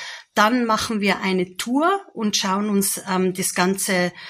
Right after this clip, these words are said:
sozusagen das ganze Gebäude an, die, die, die, die Zellen, ähm, die verschiedenen,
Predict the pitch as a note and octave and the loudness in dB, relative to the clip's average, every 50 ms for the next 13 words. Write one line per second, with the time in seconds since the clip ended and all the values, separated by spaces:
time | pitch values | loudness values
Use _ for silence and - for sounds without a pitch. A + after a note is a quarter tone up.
0 | - - - - - G#3+ G3 G3 - G#3 - - F#3 F#3 F#3 F3+ F3+ - - F#3 | -18 -14 -10 -6 -6 -6 -4 -2 0 0 2 2 2 2 2 2 0 0 0 2
1 | F#3+ F#3+ - F3+ F#3+ F#3+ - F#3+ A3 C4 C#4 C4+ A#3 A3+ A3 A3+ A#3 A3+ A3+ G#3+ | 2 0 0 -2 -2 0 2 4 4 4 4 2 2 2 2 2 2 0 -2 -2
2 | F#3 F#3+ F3+ F3+ F3 F3 F3 F3+ F3 - - F3+ E3+ - - F3+ F3+ F3 E3+ - | -2 -2 -2 0 0 0 0 -2 -6 -10 -12 -14 -14 -10 -10 -8 -8 -8 -6 -6
3 | F#3+ F3+ - - - A3 G#3+ A3+ A3+ A#3+ A#3 A#3 A3+ A3+ A3 G#3+ G3 G3+ - - | -6 -4 -4 0 2 2 2 4 4 4 4 2 2 2 0 0 -2 -4 -8 -16
4 | - - - - _ _ - F#3+ F#3 F3+ F3+ F3+ F3+ F#3 - - F#3+ - - G#3+ | -16 -16 -18 -20 _ _ 0 2 4 4 4 2 0 0 0 0 0 2 0 2
5 | F#3+ G#3 G3 G3 F#3+ F#3 F#3+ F#3+ F#3+ G3 G3 | 2 4 4 4 4 4 4 2 2 2 0